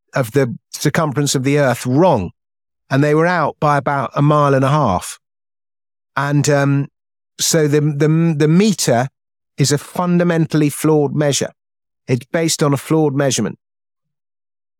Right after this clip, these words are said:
And that's how metric came around. But it's a, basically metric is a tool of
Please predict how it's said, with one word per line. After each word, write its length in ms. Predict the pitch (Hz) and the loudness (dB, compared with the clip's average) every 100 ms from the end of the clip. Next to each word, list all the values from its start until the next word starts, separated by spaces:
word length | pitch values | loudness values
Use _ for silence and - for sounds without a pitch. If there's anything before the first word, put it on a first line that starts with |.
| - | -6
And 160 | 139 | -4
that's 280 | 170 170 - | -2 -4 -4
how 160 | 156 170 | -2 0
metric 400 | 165 160 - 147 | -2 -4 -6 -2
came 200 | 165 156 | -2 0
around. 200 | 160 139 | -2 0
But 80 | 156 | 0
it's 160 | 156 | 0
a, 80 | 175 - - | -2 -4 -2
basically 400 | 208 - 156 160 | -2 0 0 2
metric 360 | 185 151 160 | 2 0 -2
is 140 | 139 135 | -2 -4
a 40 | |
tool 340 | - 185 180 | -2 0 2
of 100 | 165 | 0